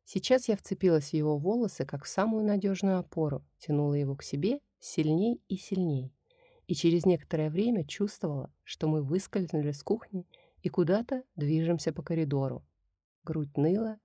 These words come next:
и я потянула Сашину голову вниз, сначала к одному соску, а потом, когда он уже стал искрить от удовольствия и собрался в каменную пирамидку, к другому. Халатик соскользнул к нашим ногам, когда я услышала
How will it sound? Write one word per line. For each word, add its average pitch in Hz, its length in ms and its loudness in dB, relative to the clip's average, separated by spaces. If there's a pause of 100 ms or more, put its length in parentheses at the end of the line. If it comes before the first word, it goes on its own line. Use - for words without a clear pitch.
(460)
и 185 80 4
я 202 200 4
потянула 208 540 2
Сашину 147 480 0
голову 165 380 0
вниз, 135 420 -6 (140)
сначала 131 420 -6
к - 100 -10
одному 135 380 -4
соску, 214 540 -10 (400)
а - 100 -8
потом, 165 500 -4 (120)
когда 151 320 -2
он 147 180 2
уже 143 160 -4
стал 143 340 -4
искрить 143 380 -8
от 139 100 -8
удовольствия 170 760 -4 (320)
и - 60 -20
собрался 147 540 -2
в - 60 -14
каменную 143 480 -2
пирамидку, 151 720 -2 (280)
к - 60 -20
другому. 147 640 -2 (640)
Халатик 151 500 0
соскользнул 143 640 -2
к 143 80 -16
нашим 139 320 -2
ногам, 160 480 0 (540)
когда 151 260 0
я 151 100 2
услышала 220 640 0